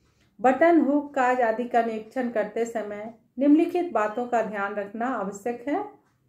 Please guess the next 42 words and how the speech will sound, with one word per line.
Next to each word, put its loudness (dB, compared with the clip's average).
जैसे 4
बटन, 4
हुक, -2
काज 0
आदि 0
सफाई -2
से -2
लगे 0
हो, -6
लगाने 2
में 2
फिनिशिंग 2
दिखना -2
चाहिए, -4
ऐसा -4
नहीं 2
कि -2
जैसे 0
तैसे 0
लगा 2
दिया 0
गया 2
हो, -2
वो 0
भी, 2
अ, -4
अच्छे 0
ढंग 0
से 0
लगाया 0
गया -2
होना -4
चाहिए। -10
यह 6
सही 2
प्रकार 2
से 0
अपना 0
कार्य 2
कर 2
रहे 0
हों। -4